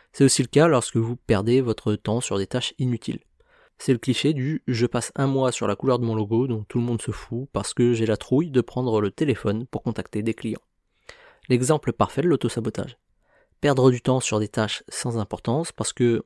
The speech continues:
on n'ose pas faire le grand saut. Mais en attendant, on perd du temps qu'on ne retrouvera jamais. On a peur de se planter, mais on a aussi étrangement peur de réussir. Si ça peut sembler dingue, en réalité ça ne l'est pas tant que ça quand on garde en tête que la réussite s'accompagne souvent de problèmes.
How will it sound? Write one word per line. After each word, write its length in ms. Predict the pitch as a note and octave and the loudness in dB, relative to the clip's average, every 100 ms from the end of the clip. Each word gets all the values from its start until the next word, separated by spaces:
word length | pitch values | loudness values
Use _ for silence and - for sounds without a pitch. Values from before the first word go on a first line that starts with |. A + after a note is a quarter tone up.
| - | -2
on 80 | |
n'ose 140 | C#3 D3+ | 0 2
pas 100 | A2 | 0
faire 160 | - | -2
le 60 | C3 | -4
grand 180 | B2 D#3 | -4 -6
saut. 220 | - - _ _ _ _ - | -6 -14 _ _ _ _ -6
Mais 140 | C3 | -2
en 80 | A2 | 0
attendant, 420 | G2 F#2+ G#2 C3 - | -2 -4 -4 -6 -6
on 100 | C3 | -6
perd 180 | C3 A#2+ | -2 -4
du 120 | A2 | -2
temps 320 | - A2 B2 - | 0 0 -2 -6
qu'on 120 | B2 | -4
ne 40 | |
retrouvera 400 | G#2+ - A2 G#2+ | -4 -6 -2 -2
jamais. 280 | A#2 G#2+ - _ _ _ _ _ _ - | 0 -4 -6 _ _ _ _ _ _ 0
On 340 | C#3 C3 B2+ | 2 4 4
a 100 | B2 | 2
peur 260 | - B2 D#3 | 4 4 4
de 80 | C3 | 4
se 140 | - | 0
planter, 420 | - A#2 A#2+ B2+ | -2 0 4 4
mais 140 | D#3 C3 | 4 2
on 120 | A2+ | 0
a 100 | A2+ | 0
aussi 300 | A2+ - - | -2 -4 -6
étrangement 460 | C#3 - A#2+ G#2 A2+ | -6 -2 -2 0 -2
peur 240 | - C3 | 0 0
de 80 | C#3+ | 2
réussir. 500 | B2 A#2+ G#2+ - - _ _ _ _ _ _ _ | 0 0 -2 -6 -10 _ _ _ _ _ _ _
Si 120 | - | -10
ça 100 | - | -4
peut 140 | - C#3 | 0 2
sembler 300 | C3 A#2 A2 | 2 0 2
dingue, 440 | A#2 D3 E3+ F#3 | 2 2 0 -2
en 160 | - B2 | -2 0
réalité 420 | A2+ A2+ A2+ - | 0 0 0 0
ça 140 | E3+ B2 | -2 -2
ne 40 | |
l'est 80 | A#2+ | -6
pas 120 | A#2 | -6
tant 280 | - - A#2 | -8 -4 -4
que 80 | - | 0
ça 220 | C#3+ D3 | 0 0
quand 160 | - | 0
on 100 | A#2 | -2
garde 220 | A#2 B2 A#2+ | 0 0 0
en 40 | |
tête 300 | A2 F3+ - - | -2 -4 -6 -10
que 100 | - | -4
la 80 | A2+ | -4
réussite 540 | A2 A#2+ - F#3 - - | -2 -4 -2 -6 -8 -16
s'accompagne 560 | - - A#2+ A2+ D#3 A#2+ | -10 -6 -4 -2 -2 -4
souvent 260 | - C3 | -4 -4
de 60 | C#3 | -2
problèmes. 340 | - - A2+ | -2 0 0